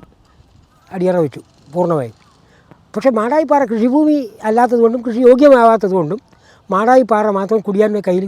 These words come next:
പെട്ടില്ല. കാരണം വെറും തരിശു ഭൂമി ആയതുകൊണ്ട് ആർക്കും ആവശ്യമില്ല അന്ന് ആ കാലത്ത്.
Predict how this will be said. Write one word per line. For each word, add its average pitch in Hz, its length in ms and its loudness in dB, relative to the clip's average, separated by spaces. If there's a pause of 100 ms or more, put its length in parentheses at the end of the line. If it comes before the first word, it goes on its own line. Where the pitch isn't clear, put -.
പെട്ടില്ല. 147 280 -8 (1200)
കാരണം 226 240 0 (200)
വെറും 226 220 4
തരിശു 220 300 2
ഭൂമി 190 220 2
ആയതുകൊണ്ട് 127 300 -8 (100)
ആർക്കും 214 220 0
ആവശ്യമില്ല 180 320 0 (160)
അന്ന് 156 160 -2 (160)
ആ 185 120 -4
കാലത്ത്. 147 240 -6